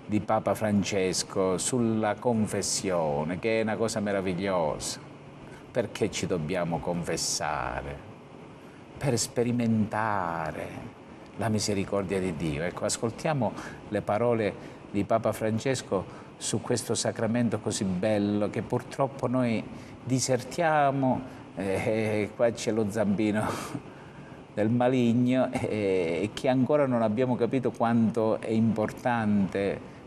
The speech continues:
che noi ci abituiamo a f-, a compiere questo gesto di umiltà per ricevere quello di cui abbiamo veramente bisogno. Ascoltiamo.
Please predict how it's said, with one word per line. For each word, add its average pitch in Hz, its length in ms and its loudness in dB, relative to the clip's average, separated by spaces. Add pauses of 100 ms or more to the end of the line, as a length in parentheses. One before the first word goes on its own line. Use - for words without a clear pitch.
che 104 100 -2
noi 107 220 2
ci - 140 -2
abituiamo 110 960 2 (320)
a 101 160 0
f-, - 300 -12
a - 200 -2
compiere 123 480 2
questo 117 420 0
gesto 120 400 0
di 107 120 2
umiltà 120 600 2 (220)
per 135 180 2
ricevere 107 1120 0 (100)
quello 131 240 2
di 117 140 0
cui 135 340 2
abbiamo 127 400 0
veramente 101 580 0
bisogno. 85 560 -2 (360)
Ascoltiamo. - 880 -4